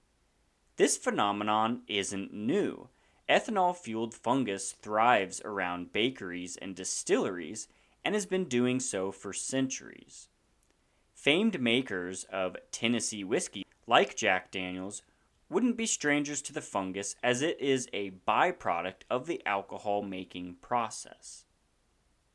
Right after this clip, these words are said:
Whiskey fungus, Latin name Baudonia capnicensis,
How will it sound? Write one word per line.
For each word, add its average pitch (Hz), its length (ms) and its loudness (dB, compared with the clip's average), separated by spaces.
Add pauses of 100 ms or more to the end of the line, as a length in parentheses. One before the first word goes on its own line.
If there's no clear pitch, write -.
(1040)
Whiskey 165 380 4
fungus, 92 500 -4
Latin 131 460 6
name 117 460 2 (500)
Baudonia 151 960 4 (180)
capnicensis, 127 1400 0